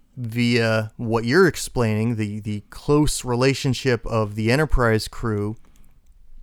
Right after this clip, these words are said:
and the technology of Data, Data was able to sift through the voices on the Enterprise that were ghosts of the past of these previous <laughs> incarnations of, of what they went through. Um, but in any case,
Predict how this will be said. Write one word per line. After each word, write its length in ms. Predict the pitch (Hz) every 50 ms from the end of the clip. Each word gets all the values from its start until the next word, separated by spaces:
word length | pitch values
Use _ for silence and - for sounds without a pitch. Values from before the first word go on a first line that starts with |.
| - - - - - -
and 120 | 294 339
the 60 | 320
technology 640 | - - 202 175 156 165 151 143 139 135 113 120 120
of 100 | 104 98
Data, 320 | 120 113 107 104 104 104
Data 380 | 101 123 123 131 131 127 113 104 -
was 260 | - 117 120 113 - - -
able 260 | 135 127 117 117 117
to 240 | - - - 127 110
sift 380 | - - - - 123 110 -
through 320 | - - - 120 113 110 101
the 80 | 104
voices 440 | 95 104 110 113 113 - - 113 101
on 120 | 104 101 101
the 100 | 104 101
Enterprise 720 | 104 104 101 - - 107 101 98 98 101 98 104 - - - - _ _ _ _ _ _ -
that 160 | 117 113 -
were 300 | 107 104 104 101 101 95 - - _ _ _ _ _ _ _ _ _ _ _ _ - 240 - 123 123 120
ghosts 340 | 127 120 117 113 - -
of 80 | 131 104
the 80 | 110 107
past 520 | - 127 120 110 104 104 - - - -
of 140 | 123 113 101
these 160 | 110 107 -
previous 580 | - - - 117 110 104 104 104 - - - - - - - -
<laughs> 120 | 139 123 - - - - - - - - 131 - -
incarnations 840 | - 127 123 117 - 127 117 110 113 113 - - 123 110 110 104 113
of, 260 | 107 98 95 95 -
of 200 | - 107 95 101
what 140 | 107 107 98
they 100 | 104 101
went 200 | 101 104 101 -
through. 240 | - 104 98 98 - - - - - - - - - - - -
Um, 280 | - 113 107 104 101 101
but 140 | 98 131 135
in 100 | 151 170
any 160 | 185 180 170
case, 560 | - 143 139 131 127 117 - - - - -